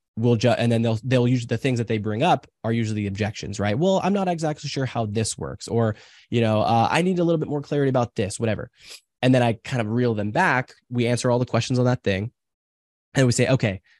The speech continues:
so this is gonna sound redundant, John, but where are you now on a scale from one to ten?" And usually they'll be, you know, back to, like, the nine spot. And then I'll say, "Okay, gotcha. Where's the last points lie?" They'll usually say, "Well, I don't know how much this is," right? And then I would say, Okay, so price aside, all that aside,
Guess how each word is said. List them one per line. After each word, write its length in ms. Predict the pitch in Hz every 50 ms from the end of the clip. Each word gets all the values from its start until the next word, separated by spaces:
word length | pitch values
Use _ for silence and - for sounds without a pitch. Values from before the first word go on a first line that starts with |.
| _
so 120 | - - 113
this 120 | 113 117
is 60 | 135
gonna 140 | 135 147 151
sound 220 | - 165 165 170
redundant, 420 | 170 170 180 175 165 143 127 - 120
John, 360 | 120 117 107 101 107 120 127 -
but 500 | - 123 120 127 120 113 107 110 - - - _ _ - -
where 240 | 120 123 127 135
are 40 | 139
you 160 | 143 139 131
now 220 | 123 123 123 117 117
on 60 | 113
a 40 | 110
scale 220 | - - 113 104
from 140 | - 110 104
one 80 | 104 98
to 60 | 92
ten?" 280 | - - 85 - - - -
And 160 | 120 127 147
usually 280 | 175 175 151 151 147 143
they'll 160 | 135 131 123
be, 240 | 113 123 117 117 117
you 60 | 113
know, 100 | 110 110
back 260 | 101 110 110 110 -
to, 80 | - 123
like, 160 | 113 110 104
the 80 | - 117
nine 360 | 110 104 101 101 98 98 98
spot. 380 | - - - 98 101 101 92 - - - - - -
And 60 | 107
then 60 | 110
I'll 60 | 110 107
say, 180 | - 110 104 -
"Okay, 260 | 120 120 - 127 123
gotcha. 320 | 110 107 107 104 - 110 104
Where's 200 | 101 98 101 110
the 60 | 110
last 200 | 107 113 110 -
points 240 | - 120 107 - -
lie?" 260 | 101 98 101 98 98
They'll 120 | 101 101
usually 260 | 104 101 104 107 104
say, 200 | 98 - 104 104
"Well, 340 | 107 135 165 165 165 160 - -
I 60 | 127
don't 100 | 127 123
know 60 | 113
how 120 | 104 101 107
much 180 | 101 98 -
this 140 | - 98 -
is," 220 | - - - - - _ - - - - - - -
right? 160 | 110 104 107 -
And 100 | 117 117
then 80 | 113
I 20 | 110
would 80 | 107 -
say, 100 | 113 -
Okay, 340 | - 156 - 131 104 92 - _
so 380 | - - - 135 123 113 - - _ _ _ _ _ _ _ _ _ _ _ -
price 320 | - - 139 160 170 -
aside, 380 | 175 - - 135 113 104 104 -
all 180 | - 120 127
that 100 | 139 139
aside, 420 | 143 - - 127 113 107 104 101